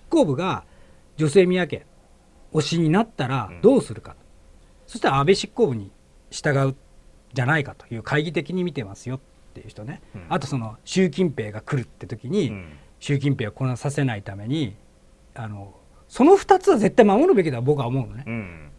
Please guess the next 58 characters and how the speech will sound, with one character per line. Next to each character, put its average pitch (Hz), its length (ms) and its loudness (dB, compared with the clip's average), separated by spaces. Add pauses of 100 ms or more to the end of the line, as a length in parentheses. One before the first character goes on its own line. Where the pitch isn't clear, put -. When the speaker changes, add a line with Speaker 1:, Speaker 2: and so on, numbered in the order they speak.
Speaker 1:
国 196 220 6
益 214 120 8
を 220 40 10
守 214 220 12
る 202 60 6
会 143 160 2
だ 120 80 -4
っ - 60 -12
た - 120 -12
ら。 101 120 -16 (160)
で、 185 120 8
名 180 140 4
前 254 220 2
だ 269 80 2
っ 262 80 -4
た 233 160 -4
ら、 240 260 2 (600)
男 214 260 0
系 214 240 2
男 214 220 0
子 - 100 -4
を 143 40 0
守 139 360 0
る - 20 -12
っ - 40 -16
て - 120 -12
い 110 40 -8
う - 20 -14
こ 107 80 -14
と 113 140 -12
と、 170 220 0
Speaker 2:
う - 20 -4
ん。 76 200 -16 (640)
Speaker 1:
も 147 120 -2
う - 20 -4
そ 131 120 -6
の、 110 400 -8 (280)
習 175 240 0
近 160 180 0
平、 101 220 -8 (500)
国 147 160 -2
賓 160 600 -2 (160)
を 180 60 -10
止 - 200 -4
め 185 160 6
る 214 80 4
っ 220 40 4
て - 280 -16
い 113 40 -10
う 110 40 -12
ね。 143 180 -12 (240)
だ 214 80 0
っ - 40 2
て 156 100 -6
も 143 160 -2
う 127 40 -2
あ 135 40 -2
っ 139 60 -10